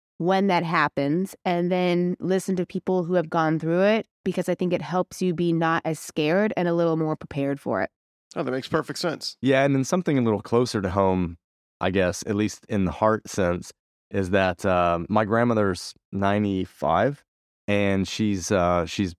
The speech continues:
Speaker 3: been experiencing some health issues.
Speaker 2: Oh, man, I'm sorry.
Speaker 3: And just recently, um, in the group chat with the family, I got a message yesterday that, uh, that she was n-, needed to go to the hospital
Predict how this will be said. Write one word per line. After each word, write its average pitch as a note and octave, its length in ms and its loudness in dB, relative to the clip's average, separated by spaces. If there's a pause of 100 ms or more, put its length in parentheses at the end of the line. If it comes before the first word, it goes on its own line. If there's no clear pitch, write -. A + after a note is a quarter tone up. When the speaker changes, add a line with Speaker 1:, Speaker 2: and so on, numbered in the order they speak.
Speaker 3:
been G2 140 0
experiencing F#2 540 -2
some F2 180 -2
health E2+ 280 0
issues. F2 600 -2
Speaker 2:
Oh, G2 200 -10
man, A2+ 320 -4
I'm D3 120 -6
sorry. A2 280 -2
Speaker 3:
And E2+ 240 0
just F2 160 -6
recently, E2+ 600 -2
um, D#2+ 560 -2
in F2+ 180 0
the F2 60 -2
group G#2+ 280 -2
chat E2+ 340 0
with - 100 -10
the E2+ 80 -8
family, F2 480 0 (460)
I F2+ 100 -4
got F2+ 120 0
a F2 40 2
message E2+ 460 -2
yesterday E2 600 0
that, D#2 220 -2
uh, D#2 340 0
that D#2 140 -4
she - 180 -4
was E2 320 -4 (520)
n-, A#2 160 -8
needed A#2 400 2
to G2 80 -6
go G2 140 2
to F#2 60 4
the F2+ 80 0
hospital E2 680 0